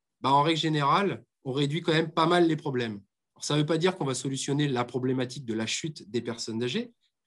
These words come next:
mais si on peut limiter les conséquences de ces chutes et limiter le nombre, bah, vu la démographie qu'on est en train de vivre, parce qu'il y aura quand même quarante pour cent d'ici de dix ans de personnes âgées de plus parmi les soixante-quinze ans et plus,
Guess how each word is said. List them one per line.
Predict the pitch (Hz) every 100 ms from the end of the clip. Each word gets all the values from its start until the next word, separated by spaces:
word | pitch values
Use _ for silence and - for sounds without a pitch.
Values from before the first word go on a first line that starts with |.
| -
mais | 135
si | -
on | 202
peut | 190 196
limiter | 190 233 233 - 226
les | 165
conséquences | 185 175 180 175 - - 131
de |
ces | 123 127
chutes | - 131 - - _ _ _ 139
et | 135
limiter | 143 147 175 170 - _ _
le | 120 131
nombre, | 180 269 117 98 _ _ _ _ _ _
bah, | 131 131 131 123
vu | 123 196
la | 208 147
démographie | 175 175 165 165 156 190
qu'on | -
est | 127
en | 123
train | 127
de | 123
vivre, | 196 240 104 101 _
parce | _
qu'il | 113
y |
aura | 110 175
quand | 175
même | 135 131
quarante | 185 170 175 160
pour | 175 -
cent | 175 170
d'ici | 135 - 131
de | 135
dix | 127 147 156
ans | 156
de | 123
personnes | 117 135 - 139
âgées | 131 127 143
de | 127
plus | 147 160 170 165 - - _ _
parmi | 135 131 151
les | 139
soixante-quinze | 135 127 135 127 123 117
ans | 117
et | 120
plus, | 120 202 233